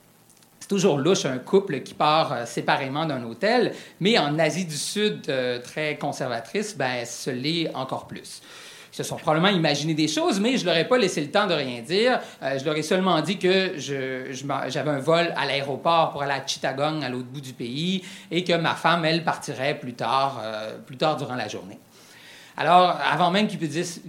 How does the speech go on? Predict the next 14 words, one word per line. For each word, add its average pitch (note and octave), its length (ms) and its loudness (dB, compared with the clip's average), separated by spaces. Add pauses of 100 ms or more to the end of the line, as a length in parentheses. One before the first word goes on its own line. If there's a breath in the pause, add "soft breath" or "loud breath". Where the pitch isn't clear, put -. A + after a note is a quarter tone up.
(140)
qu'ils D3+ 100 -10
puissent C#3 200 -4
dire D#3+ 160 2
n'importe C3 340 -4
quoi, G3 300 4
j'étais, F#3 560 -2
euh, B2 240 -6
déjà D#3+ 240 2
dans E3 140 0
la A2 120 -2
rue. F#2+ 200 -12 (1000)
La D3 180 2
rue, E3+ 200 2
justement. - 400 -10